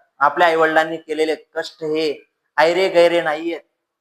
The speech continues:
आपल्या वडिलांनी प्रामाणिकपणाने कष्ट केले, घाम गाळलाय, त्या घामाचं मोल तुमच्या स्वरूपात त्यांना पाहायचंय.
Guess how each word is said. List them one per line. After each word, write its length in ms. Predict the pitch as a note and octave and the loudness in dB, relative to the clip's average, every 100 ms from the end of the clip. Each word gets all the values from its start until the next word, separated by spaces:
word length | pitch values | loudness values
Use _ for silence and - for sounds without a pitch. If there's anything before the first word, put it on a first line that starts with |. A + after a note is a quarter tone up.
| _ | _
आपल्या 320 | C#3 C#3+ F3 E3 | -10 -6 0 2
वडिलांनी 480 | D3+ D3 D3+ D#3 | 2 0 -2 -2
प्रामाणिकपणाने 880 | - D#3 D#3 D#3+ E3+ E3+ - D#3+ D#3+ | -8 -2 0 0 -4 -8 -6 -4 -4
कष्ट 400 | D#3 - E3 - | -8 -14 -16 -16
केले, 260 | F3 E3+ F#3+ | -16 -6 -6
घाम 480 | - _ D3+ F#3+ F3+ | -8 _ 0 2 2
गाळलाय, 380 | D#3 D3 E3+ A3+ | 0 2 -2 -2
त्या 380 | _ _ D#3+ | _ _ -4
घामाचं 540 | D#3+ B2 C3+ D3+ E3+ D#3 | -4 -4 -6 -6 -6 -14
मोल 320 | C#3 E3 F#3 | -2 -2 -2
तुमच्या 420 | - C#3+ C3+ D#3+ | -6 -20 -12 -12
स्वरूपात 440 | - C#3 B2+ D#3 C#3 | -12 -20 -12 -10 -10
त्यांना 320 | C3+ B2+ B2 | -12 -16 -18
पाहायचंय. 440 | B2+ _ _ B2+ | _ _ _ -20